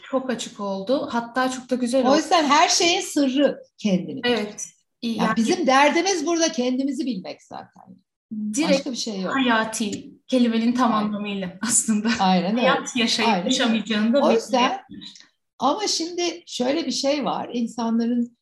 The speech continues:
Speaker 2: bunu lütfen görmesi gerekiyor. Bilinç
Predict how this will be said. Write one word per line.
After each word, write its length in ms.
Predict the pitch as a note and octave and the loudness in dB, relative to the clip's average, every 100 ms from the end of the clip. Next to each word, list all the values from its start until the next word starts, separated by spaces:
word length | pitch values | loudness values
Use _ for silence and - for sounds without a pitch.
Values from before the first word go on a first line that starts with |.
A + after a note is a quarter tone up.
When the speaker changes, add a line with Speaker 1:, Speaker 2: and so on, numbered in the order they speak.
| _ - | _ -10
Speaker 2:
bunu 280 | F#3 A3+ B3+ | -4 -2 -4
lütfen 440 | C#4+ - G#3+ G#3+ | -6 -4 -2 -2
görmesi 500 | F3+ F3+ F#3+ F#3+ A3+ | -2 -2 -2 -4 -6
gerekiyor. 680 | F#3+ - - _ D#3 E3+ G#3+ | -8 -8 -12 _ -12 -10 -8
Bilinç 720 | F#3 A#3 D#4+ A4 - - - | -4 -4 -2 -6 -8 -8 -10